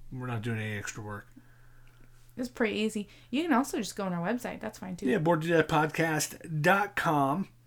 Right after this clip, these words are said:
Speaker 1: And, uh, yeah, you can listen all there and, like, like old people in the times of yore,
Speaker 2: Yeah.
Speaker 1: putting in a dot com.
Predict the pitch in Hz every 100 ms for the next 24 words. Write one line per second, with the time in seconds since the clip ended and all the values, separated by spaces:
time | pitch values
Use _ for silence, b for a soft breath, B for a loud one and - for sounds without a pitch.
0 | - 151 151 147 143 143 139 139 135 147
1 | 180 - - 127 131 123 131 120 120 127
2 | 131 123 117 110 123 117 131 135 135 147
3 | 208 - 170 123 117 - - 135 123 117
4 | 143 139 131 139 143 113 98 - - 294
5 | 294 131 135 131 127 127 113 120 104